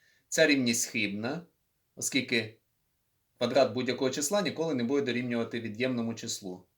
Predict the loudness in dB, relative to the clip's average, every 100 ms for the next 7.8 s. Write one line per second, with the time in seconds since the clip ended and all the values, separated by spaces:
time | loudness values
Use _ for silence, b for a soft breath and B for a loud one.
0 | _ -8 -2 0 0 0 2 2 2 0
1 | -2 -2 -2 -2 -4 -4 -6 -4 -4 -2
2 | -4 -2 0 2 2 2 -4 -2 -2 -2
3 | -2 -2 0 0 0 0 -2 -2 -2 -4
4 | -8 _ _ _ _ _ _ _ _ _
5 | _ -8 0 0 0 0 -2 -2 -2 0
6 | 0 0 -2 -4 -4 -4 -2 -2 -2 -2
7 | -2 -2 -2 2 2 0 -4